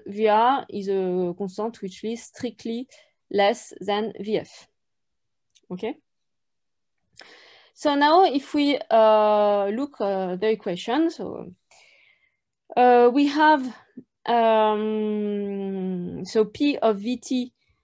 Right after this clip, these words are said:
uh, denotes the density of neurons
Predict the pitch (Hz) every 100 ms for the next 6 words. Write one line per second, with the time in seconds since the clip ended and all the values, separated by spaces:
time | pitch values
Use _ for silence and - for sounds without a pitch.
0 | _ _ - 196 190 180 180 185 226 240
1 | 226 190 226 240 247 262 240 - 202 202
2 | 202 196 196